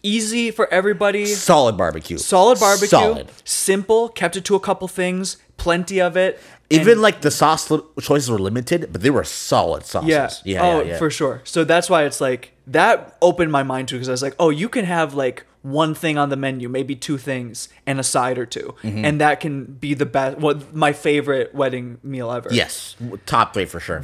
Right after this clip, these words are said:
Speaker 1: Don't overdo it. Yeah, I've definitely been to weddings where it's like, man, like, all of these things, they were all lukewarm, they were under-seasoned.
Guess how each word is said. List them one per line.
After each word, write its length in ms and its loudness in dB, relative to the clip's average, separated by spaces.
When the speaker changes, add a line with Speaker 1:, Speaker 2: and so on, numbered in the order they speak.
Speaker 1:
Don't 460 2
overdo 500 0
it. 100 -4
Yeah, 300 -2
I've 240 0
definitely 280 0
been 180 -4
to 80 -6
weddings 320 -4
where 160 -6
it's 160 -10
like, 240 -8
man, 300 -10
like, 340 -14
all 260 2
of 100 -6
these 260 -2
things, 480 -6
they 200 -4
were 120 -2
all 300 0
lukewarm, 400 -6
they 80 -4
were 140 -4
under-seasoned. 1000 -6